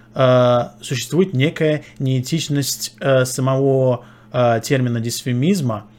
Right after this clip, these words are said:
э, несмотря на большую его распространенность в разговорной речи и постоянной корректировкой теоретических положений о них. Собственно, э, как имеется, как обла-, как формируется связь между дефемизмом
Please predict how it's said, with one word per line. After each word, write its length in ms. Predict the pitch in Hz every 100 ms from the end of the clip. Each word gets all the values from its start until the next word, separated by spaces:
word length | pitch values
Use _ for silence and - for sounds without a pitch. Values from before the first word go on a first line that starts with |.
| - - - -
э, 500 | 135 131 123 123 120 -
несмотря 400 | 127 131 147 160
на 80 | 131
большую 600 | 131 123 - 147 143 147
его 240 | 127 139
распространенность 600 | 123 127 - 123 139 127
в 40 | 120
разговорной 520 | 117 123 127 120 117
речи 320 | 151 190 151
и 20 |
постоянной 400 | 127 - 123 143
корректировкой 840 | 131 127 - 139 131 107 - 104 - -
теоретических 480 | - 131 143 131 123
положений 420 | 123 120 113 117
о 60 | 113
них. 300 | 104 95 - - - - - -
Собственно, 680 | - 151 135 147 143 135 170 - - - - _
э, 480 | 151 131 131 127 123 - - - -
как 240 | - 214 214
имеется, 800 | 147 156 180 - 165 156 147 - - - -
как 180 | 175
обла-, 280 | 208 165 147
как 140 | 180 185
формируется 400 | 180 143 - -
связь 320 | - 143 135
между 220 | 135 131
дефемизмом 680 | 127 - 120 131 135 131